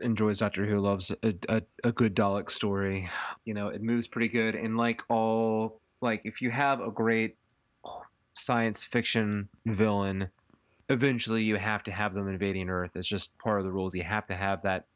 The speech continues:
and it's enjoyable. It's fun. It's silly. At the end of the day, like, the exact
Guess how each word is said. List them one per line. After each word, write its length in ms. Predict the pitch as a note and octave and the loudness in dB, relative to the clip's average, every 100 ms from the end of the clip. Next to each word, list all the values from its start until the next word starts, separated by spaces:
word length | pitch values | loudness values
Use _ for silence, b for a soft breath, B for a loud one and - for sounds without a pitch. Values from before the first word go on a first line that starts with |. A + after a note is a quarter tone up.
| _ | _
and 80 | G#2+ | -8
it's 140 | F#2+ | -6
enjoyable. 760 | F#2 F2+ G2+ G2 F#2 F#2+ F#2 F#2 _ _ _ | -8 -4 -2 0 -2 -4 -4 -8 _ _ _
It's 100 | - | -16
fun. 540 | - A2 G2+ G2 F#2 F#2 _ _ _ _ _ G2 | -8 -4 -4 -4 -6 -10 _ _ _ _ _ -12
It's 160 | - | -6
silly. 680 | - A2+ G2+ G2+ F#2+ F#2+ F2+ - _ _ - | -2 0 0 0 -2 -2 -6 -12 _ _ -6
At 140 | A2+ | -4
the 140 | A2+ | 0
end 160 | A#2+ C3+ | 0 0
of 80 | A2 | -2
the 100 | A2 | 0
day, 400 | A#2 A2+ A2 A2 | 2 2 2 0
like, 320 | G2+ G2 F#2+ _ - | -2 -4 -6 _ -8
the 540 | F#2+ F2+ F2+ F2 E2+ - - | -4 -4 -4 -6 -10 -12 -14
exact 680 | G#2+ - A2+ A2 - - | -12 -4 0 0 -2 -8